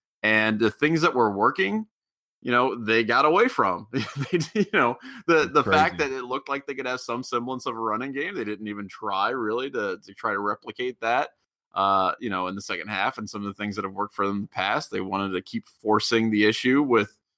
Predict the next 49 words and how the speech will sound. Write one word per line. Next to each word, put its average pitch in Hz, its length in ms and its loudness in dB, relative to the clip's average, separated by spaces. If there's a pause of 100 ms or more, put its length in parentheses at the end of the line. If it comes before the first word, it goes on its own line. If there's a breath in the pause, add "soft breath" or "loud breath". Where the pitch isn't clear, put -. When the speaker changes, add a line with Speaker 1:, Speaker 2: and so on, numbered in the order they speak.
Speaker 1:
the 110 80 -6
passing 113 440 -4
game 120 240 2
that 117 140 -2
clearly 113 460 4
was 101 180 -2
not 95 260 2
gonna 95 180 -2
work. 95 340 0 (580 soft breath)
Uh, 95 480 4
th-, 98 200 -10
just 151 200 -10
a - 20 -10
lot 202 140 2
of 147 100 -2
dumb 165 220 2
decisions 180 540 0
and 151 100 2
a 139 40 0
lot 139 220 0
of 135 100 0
inconsistency 120 960 -4
just 110 280 -8
in 110 120 -4
terms 120 320 -2
of, 110 200 0 (120)
you 139 80 -6
know, 98 120 0
what 104 200 -4
they 104 100 0
were 107 120 2
trying 117 220 0
to 110 100 2
accomplish. 113 520 -2
And 104 100 -4
you're 123 80 -2
not 147 280 4
gonna 147 160 4
win 147 180 2
football 135 300 -2
games 92 240 -6
that - 160 -4
way. 90 120 -6
I 82 40 -2
don't 110 140 -4
care 113 160 -4
who 127 80 0
you 135 200 -2
are. - 220 -14